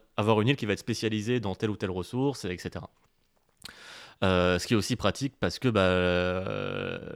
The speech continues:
les industries, euh, c'est pas top pour le tourisme. Et donc, si tu vas avoir ta belle île principale qui attire les touristes, et cetera, où tu fais un beau zoo, un beau musée, ou, euh, voilà, des beaux,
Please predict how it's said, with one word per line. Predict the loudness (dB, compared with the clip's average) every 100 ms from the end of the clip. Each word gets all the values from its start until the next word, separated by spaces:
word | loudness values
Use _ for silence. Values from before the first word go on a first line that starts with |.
| -10
les | -2 0 2
industries, | 2 0 -4 -4 -4 _ _ _ _ _ _ _ -6
euh, | -4
c'est | 2 4
pas | 4
top | 4 2
pour | 2 0
le |
tourisme. | 2 0 0 -2 -12 -20 _ _
Et | -4
donc, | -2 -4
si | -8
tu | -8
vas | -4 -2 2
avoir | 2 2 -2 _ _ -20 _ _
ta | -2 0 2
belle | 2 2
île | 2 -2
principale | -2 -6 -6 -4 -4
qui | -2
attire | -4 -2 -2
les | -2
touristes, | -2 -4 -4
et | -6
cetera, | -2 -2 -4 -4 0 0
où | 0
tu | -6
fais | -2 0
un | 0 -2
beau | 0 0
zoo, | 2 2 4
un | 2
beau | 0
musée, | 0 0 2 2 2
ou, | 0 -2 -4
euh, | -4
voilà, | -4 -4
des | -6
beaux, | -10